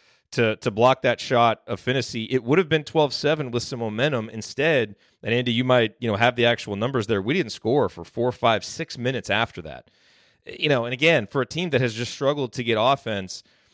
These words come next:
and especially early in a game like this where you really need things to go right, I thought that was a huge, huge play, a great defensive play by Purdue,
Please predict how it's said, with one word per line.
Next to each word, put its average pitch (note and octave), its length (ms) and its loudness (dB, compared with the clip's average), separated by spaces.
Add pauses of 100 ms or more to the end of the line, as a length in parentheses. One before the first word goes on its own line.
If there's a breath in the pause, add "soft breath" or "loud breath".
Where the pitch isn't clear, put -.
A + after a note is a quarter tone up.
(160)
and B2+ 80 4
especially D#3 520 0
early D3+ 260 2
in C3+ 80 -4
a A#2 60 -6
game C3 260 0
like B2 160 0
this A#2 220 -2
where B2+ 100 -4
you A2+ 80 -4
really C3 220 0
need B2+ 240 -2
things B2+ 320 -6
to A#2+ 100 -14
go A2 140 0
right, G#2+ 400 2
I D#3 100 2
thought D#3 140 0
that B2+ 100 2
was A2 140 -6
a F2+ 60 -4
huge, D#3 680 -2
huge B2+ 360 -4
play, A#2 440 2
a G#2+ 100 -8
great C#3 240 4
defensive C3 400 -6
play G#2+ 160 0
by G2 200 0
Purdue, G2+ 460 -4